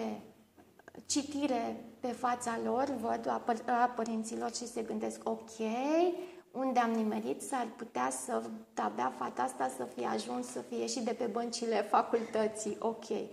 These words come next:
Bineînțeles că totul după prima discuție se remediază și suntem mult mai, uh, uh, închegați așa și pregătiți pentru o posibilă colaborare și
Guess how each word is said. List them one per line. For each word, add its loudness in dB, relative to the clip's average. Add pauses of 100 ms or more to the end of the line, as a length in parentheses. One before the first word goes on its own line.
(400)
Bineînțeles 2
că -6
totul -4
după -4
prima -2
discuție -4
se -4
remediază 0
și -8
suntem -6
mult 0
mai, -2
uh, -4 (1400)
uh, 0
închegați 0
așa -2
și -2
pregătiți -2
pentru -4
o -2
posibilă -6
colaborare -2
și -4